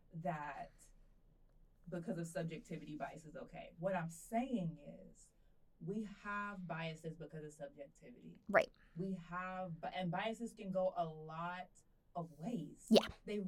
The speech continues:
Speaker 1: really, really can.
Speaker 2: Yeah.
Speaker 1: And so, and, and, and it's also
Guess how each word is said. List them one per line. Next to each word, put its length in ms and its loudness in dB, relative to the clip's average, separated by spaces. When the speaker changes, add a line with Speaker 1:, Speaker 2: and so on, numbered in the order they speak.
Speaker 1:
really, 460 2
really 380 -2
can. 360 -2
Speaker 2:
Yeah. 100 6
Speaker 1:
And 160 0
so, 560 0
and, 140 2
and, 280 4
and 240 4
it's 220 0
also 340 4